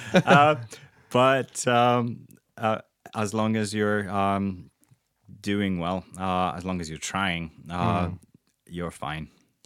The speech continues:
Speaker 2: And, uh, to give you, to give the audience a little bit of background, where, where do you come from, and where, uh, because you're, you're kind of a conundrum, uh, as far as your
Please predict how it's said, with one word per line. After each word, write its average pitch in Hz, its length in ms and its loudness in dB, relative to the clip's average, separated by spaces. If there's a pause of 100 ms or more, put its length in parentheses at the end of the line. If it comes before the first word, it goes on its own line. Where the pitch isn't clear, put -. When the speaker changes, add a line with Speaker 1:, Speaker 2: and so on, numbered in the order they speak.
(760)
Speaker 2:
And, 185 300 2
uh, 165 220 8
to 175 120 -6
give 220 200 0
you, 196 260 0
to 175 140 -8
give 175 160 2
the 151 100 4
audience 135 380 6
a 127 40 -2
little 127 180 2
bit 120 100 0
of 104 120 -6
background, 107 540 0
where, 147 300 2
where 170 180 0
do 170 80 -2
you 170 100 0
come 151 220 -2
from, 139 420 2
and 110 320 -2
where, 123 540 -2
uh, 101 180 -6
because 110 480 -4 (440)
you're, 170 360 0
you're 151 340 -2 (120)
kind 180 160 2
of 156 100 2
a 143 60 2
conundrum, 120 800 2 (640)
uh, 107 200 0
as 107 140 -2
far 113 240 4
as 107 180 -2
your 98 560 -4